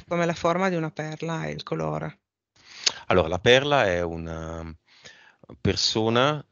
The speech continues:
Speaker 2: con una
Speaker 1: Mm.
Speaker 2: P S che ha capito, che ha le informazioni per non farsi interferire da nessuna interferenza. Questo non significa che non entrino, eccetera, ma vengono eliminate le interferenze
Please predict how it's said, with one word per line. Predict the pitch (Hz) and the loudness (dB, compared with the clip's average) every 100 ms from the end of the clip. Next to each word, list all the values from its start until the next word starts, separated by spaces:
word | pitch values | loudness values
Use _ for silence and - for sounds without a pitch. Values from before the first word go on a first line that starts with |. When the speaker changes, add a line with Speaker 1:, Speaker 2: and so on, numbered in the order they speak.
| _ | _
Speaker 2:
con | - 82 | -8 -6
una | 85 82 | -6 -4
Speaker 1:
Mm. | 95 92 | 0 0
Speaker 2:
P | |
S | 80 - - 117 120 - | 0 -4 0 0 -2 -12
che | - 90 | -4 -4
ha | 87 87 | -4 -4
capito, | 95 95 98 - 104 113 117 - - - - | -4 -4 -10 -2 2 2 0 -8 -20 -20 -20
che | - 85 | -10 -10
ha | |
le | 71 | -10
informazioni | 50 - - 87 87 95 - 90 98 120 - - - - | -16 -16 -8 -6 -4 -4 -2 0 0 -4 -10 -20 -20 -18
per | - 92 92 | 0 2 2
non | 135 | -2
farsi | - 95 90 - - 98 95 - | 2 2 2 0 -6 -6 -6 -8
interferire | 85 - 85 - 85 82 82 | -10 -2 0 0 -6 -8 -8
da | 80 87 | -6 -6
nessuna | 107 - - 107 | -6 -10 -10 -8
interferenza. | 101 - 73 71 76 69 71 - - _ _ - - _ | -8 -8 -8 -4 -4 -6 -14 -16 -18 _ _ -20 -20 _
Questo | 101 - | -6 -4
non | 87 78 | -4 -4
significa | 90 85 87 90 | -6 -6 -8 -8
che | 80 | -6
non | 80 80 | -4 -4
entrino, | 82 82 - 80 82 80 78 78 | -4 -4 -6 -6 -4 -4 -4 -6
eccetera, | - 76 - 95 139 - - - _ | -6 -6 -2 -2 -2 -6 -20 -20 _
ma | 110 | 4
vengono | 113 104 92 90 | 4 4 2 0
eliminate | 110 107 107 117 104 82 - | -2 0 0 2 0 -2 -4
le | 90 | -4
interferenze | 80 82 82 95 85 78 - 92 92 | -4 0 0 0 -2 -6 -6 -4 -4